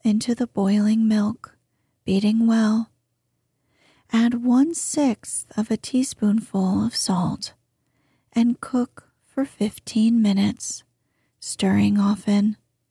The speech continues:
When cooked, flavor with half a teaspoonful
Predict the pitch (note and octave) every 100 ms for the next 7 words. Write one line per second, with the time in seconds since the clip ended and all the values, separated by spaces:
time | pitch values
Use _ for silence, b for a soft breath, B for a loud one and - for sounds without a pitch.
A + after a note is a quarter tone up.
0 | _ _ _ _ _ _ _ _ _ _
1 | _ _ - A#3+ A3+ A3+ D4+ D4 A#3 -
2 | - _ _ - G#3+ G#3 G#3+ G#3+ A#3+ G#3+
3 | G#3+ - G#3 G#3+ - A#3+ - C#4 - G#3+
4 | G#3+ A3+ - G3+ G3+ A#3+